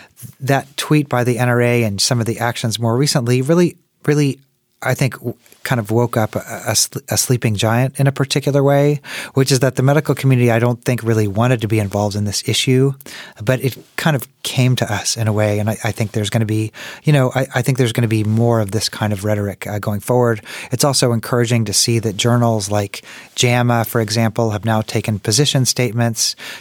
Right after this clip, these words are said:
to overturn the ban. And so I think that you're, you know, slowly but surely, we're having a more kind of, um, a self-aware and politically aware engagement. And let me just repeat that again, this isn't saying that any doctors are Democrats or Republicans. It's really saying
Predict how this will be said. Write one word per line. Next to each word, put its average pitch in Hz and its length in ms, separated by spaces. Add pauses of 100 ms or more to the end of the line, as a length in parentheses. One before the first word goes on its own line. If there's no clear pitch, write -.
to 113 100
overturn 120 600
the 110 60
ban. 110 400
And 110 100
so 139 140
I 147 80
think 190 180
that 160 140
you're, 165 140
you 151 120
know, 131 60
slowly 151 540
but 117 160
surely, 101 560 (320)
we're 123 80
having 120 240
a 110 60
more 117 240
kind 113 180
of, 104 160 (360)
um, 110 280
a 110 120 (120)
self-aware 113 800
and 104 180
politically 139 460
aware 104 340
engagement. 101 680
And 110 180 (260)
let 156 80
me 160 120
just 143 160
repeat 156 380
that 120 100
again, 117 420 (240)
this 123 200
isn't 139 380
saying 120 360
that 110 200
any 120 160
doctors 110 460
are 95 140
Democrats 120 600
or 101 60
Republicans. 101 960 (320)
It's 131 160
really 156 280
saying 110 600